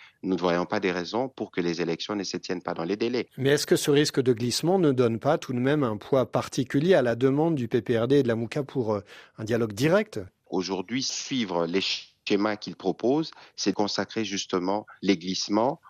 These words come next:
Speaker 1: qui, de notre point de vue, n'est pas toujours de nature à faciliter les choses. Parce que après les dialogues,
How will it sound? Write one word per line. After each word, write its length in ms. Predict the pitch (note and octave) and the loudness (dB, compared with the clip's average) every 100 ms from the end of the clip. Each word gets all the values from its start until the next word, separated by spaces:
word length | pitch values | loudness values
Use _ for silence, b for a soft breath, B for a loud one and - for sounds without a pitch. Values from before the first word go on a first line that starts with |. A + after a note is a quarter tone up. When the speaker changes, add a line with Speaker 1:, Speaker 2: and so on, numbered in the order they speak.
| b - | b -2
Speaker 1:
qui, 340 | C3 C3+ B2+ b - | 0 0 -2 b -2
de 120 | F#2+ | 2
notre 320 | G#2 A2+ G2+ | 2 0 -2
point 180 | - G#2 | -2 0
de 80 | F#2 | 0
vue, 220 | F2 A2 | -2 -2
n'est 140 | G2+ | -2
pas 200 | - A2+ | 0 -4
toujours 480 | A2 G#2 F#2 G#2 G#2+ | -4 -6 -6 -4 -4
de 80 | F2+ | -2
nature 580 | E2+ E2 - A2+ A#2 - b b | -2 -4 -6 -4 -4 -8 b b
à 60 | F#2 | -4
faciliter 640 | - F#2+ G2+ F2+ - G#2 | -2 -2 -2 -6 -2 0
les 100 | F2+ | 0
choses. 380 | - E3 F2+ D2 _ - | -2 -4 -4 -6 _ -4
Parce 220 | G2 - | -4 0
que 200 | B2 B2+ | 2 2
après 580 | G2 - - A2 F#2+ - B - | 0 -4 0 2 2 -4 B -2
les 140 | F#2 | 0
dialogues, 520 | F2 F#2 F2+ G#2+ D#3+ | 4 2 4 4 2